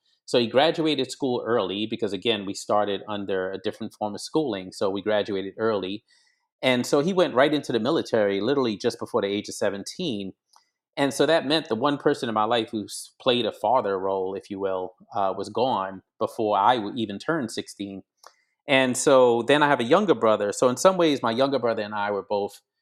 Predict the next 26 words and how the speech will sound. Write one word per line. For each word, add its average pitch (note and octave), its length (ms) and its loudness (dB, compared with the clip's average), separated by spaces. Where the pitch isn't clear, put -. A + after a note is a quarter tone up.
sort A#2+ 200 4
of G2 100 0
left A2 280 2
to A2 80 -4
fend G#2+ 340 -2
for G#2+ 80 -2
ourselves. G2 800 0
Uh, G2 400 0
my G2+ 140 2
brother, A#2 280 2
when G#2 140 -4
he G2+ 60 -8
went G#2 160 -4
into G#2 180 -8
the G2+ 60 -6
military, G2 560 -2
he G#2+ 80 -4
was F#2 100 -8
exposed G2 480 -8
to F#2+ 100 -10
different G#2 360 -10
countries, D#3+ 480 -6
different A2+ 260 -8
people, A2+ 580 -4
different G#2+ 300 -8
religions. A#2+ 580 -6